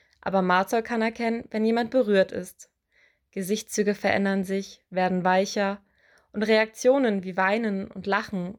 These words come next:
weisen darauf hin, dass eine Sitzung effektiv war. Neben dem Weg der Selbstfindung und der Schmerzbewältigung werden individuelle Vorgehensweisen an die Kunden angepasst.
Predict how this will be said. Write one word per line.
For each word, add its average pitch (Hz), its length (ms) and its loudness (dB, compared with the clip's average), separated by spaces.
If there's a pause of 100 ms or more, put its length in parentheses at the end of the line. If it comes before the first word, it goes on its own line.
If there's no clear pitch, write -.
weisen 202 340 2
darauf 185 320 0
hin, 214 320 -2
dass 202 160 -8
eine 185 240 0
Sitzung 180 340 -6
effektiv 220 640 -4
war. 175 240 -4 (760)
Neben 196 400 4
dem 233 220 0
Weg 240 220 0
der 247 100 4
Selbstfindung 247 680 0
und - 120 -6
der 247 100 0
Schmerzbewältigung 233 1120 -2
werden 196 240 0
individuelle 233 640 0
Vorgehensweisen 202 880 -2
an 226 140 -4
die 254 80 -6
Kunden 208 380 -6
angepasst. 180 640 -8